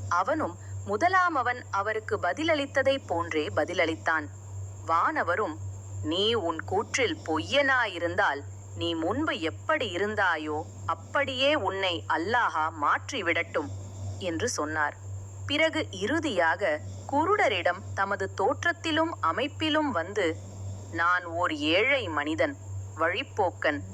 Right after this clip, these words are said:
என் வாழ்வாதாரம், வழிச்செலவுக்கான பணம் தீர்ந்து போய்விட்டது. இன்று உதவிக்கான வழிவகை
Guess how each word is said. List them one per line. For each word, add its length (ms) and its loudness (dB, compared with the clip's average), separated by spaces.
என் 280 0
வாழ்வாதாரம், 920 2
வழிச்செலவுக்கான 1120 0
பணம் 380 0
தீர்ந்து 420 0
போய்விட்டது. 720 0
இன்று 440 -2
உதவிக்கான 680 0
வழிவகை 680 0